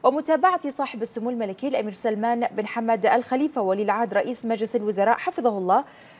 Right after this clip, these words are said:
بالمستوى المتقدم الذي وصلت إليه العلاقات بين البلدين في مختلف المجالات. ولفت معالي إلى ما توليه المملكة من اهتمام وحرص على توسيع آفاق التعاون والشراكة والدفع بها نحو آفاق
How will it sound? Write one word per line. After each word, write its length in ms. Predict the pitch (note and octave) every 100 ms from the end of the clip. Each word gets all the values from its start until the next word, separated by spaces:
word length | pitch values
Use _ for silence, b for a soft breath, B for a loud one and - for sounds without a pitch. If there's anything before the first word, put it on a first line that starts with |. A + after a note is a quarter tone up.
| -
بالمستوى 500 | C#4 F#4+ F#4+ E4+ C#4+
المتقدم 680 | A3+ A#3 A#3+ B3+ G3 A#3+ D#4
الذي 260 | C#4 A#3 A3+
وصلت 460 | D4+ - E4 B3
إليه 280 | G#3 A#3 A#3
العلاقات 640 | A#3 G3 G3 F#3 B3 B3
بين 280 | A#3 A#3+ D#4
البلدين 600 | C#4+ B3+ B3+ A#3+ B3 B3 -
في 120 | C4
مختلف 520 | A3 A#3 - A#3 A3 A3+
المجالات. 760 | G3 F3 F3 F#3+ C4+ A3+ - - B B B -
ولفت 440 | E3+ G#3 A#3+ A#3+
معالي 520 | G#3 G#3+ G3 F#3+ B3
إلى 200 | D4+ B3
ما 140 | F#3+ F3
توليه 320 | G#3 G#3 A#3
المملكة 500 | G#3 D4 D4 C#4 C4
من 140 | A#3+
اهتمام 580 | B3 - B3 E4 E4 G3+
وحرص 420 | D#3 E3 C4+ -
على 340 | D4 D#4 G#3+ E3+
توسيع 560 | F#3 F3 B3 A#3+ A3
آفاق 220 | G3 B3 A#3+
التعاون 520 | A3+ A3+ B3 B3 G#3
والشراكة 680 | F#3+ B3+ D#4+ E4 C#4+ A3+ B3+ B B B B
والدفع 380 | C#4 A#3+ G4+ C#4
بها 240 | G3+ A#3+
نحو 280 | C#4 C4 G#3+
آفاق 480 | F3 F3+ B3 B3